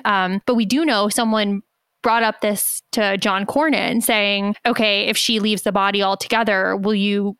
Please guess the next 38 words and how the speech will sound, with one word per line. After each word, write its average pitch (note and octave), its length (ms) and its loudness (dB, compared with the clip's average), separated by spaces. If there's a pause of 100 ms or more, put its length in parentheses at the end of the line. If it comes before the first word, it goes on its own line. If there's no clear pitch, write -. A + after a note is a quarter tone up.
(120)
will A3 220 2
Republicans G#3 800 0 (160)
let G#3+ 280 0
her G3+ 540 -2
replacement A3+ 840 0
join A3 220 2
the G#3 80 -2
committee?" A#3 460 0
And G3+ 140 0
he G3+ 140 0
said, F#3 440 0
you A3 80 0
know, G#3 60 2
"We'll F#3+ 120 -2
cross G3+ 320 -2
that G3 200 -2
bridge G#3 300 0
when G3 120 0
we F#3+ 100 -2
come A#3+ 280 0
to - 160 -2
it." - 280 -2
So G#3+ 160 2
not G#3+ 240 2
exactly G#3 720 0
encouraging A3 800 0
for A3+ 160 -2
Democrats. A3 580 -2
And B3+ 100 2
if C4+ 80 -2
that C#4+ 180 0
is E4 160 0
the A3+ 120 -2
case, G#3 540 -2 (140)
that B3+ 380 0
leaves B3 460 0
as A3 180 0
the A3+ 180 -2